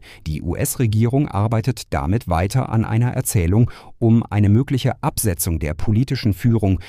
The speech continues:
wie in Venezuela begründen zu können. Sie dient aber auch dazu, politische Gegner im Inland zu attackieren, insbesondere vor den wichtigen Zwischenwahlen im November.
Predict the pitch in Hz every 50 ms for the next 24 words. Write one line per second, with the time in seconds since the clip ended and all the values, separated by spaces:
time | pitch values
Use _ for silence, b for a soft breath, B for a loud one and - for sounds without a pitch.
0 | B B B - 110 123 131 135 - 127 127 117 107 95 95 95 - - 120 104
1 | 92 82 69 64 57 - - 82 - 76 82 80 76 - 80 - - 92 - -
2 | 92 90 87 90 85 82 B B B B B B B B 80 80 78 78 80 76
3 | 76 90 117 135 - - - 123 139 139 - 131 117 - - - 117 117 127 123
4 | - - - 120 139 160 - - 110 98 95 123 147 - 156 139 - 120 101 101
5 | 101 113 107 - 117 101 - - 101 95 90 - 135 135 143 113 85 73 67 -
6 | - - - - - - 73 - - - 107 107 113 107 104 98 - 131 165 -
7 | - - 143 117 120 120 131 135 131 143 131 - - 127 117 107 87 82 78 76
8 | 95 107 - - - 95 90 87 - - - 92 92 - 101 87 80 82 80 85
9 | 85 85 - - 85 80 82 80 71 80 85 101 101 101 98 92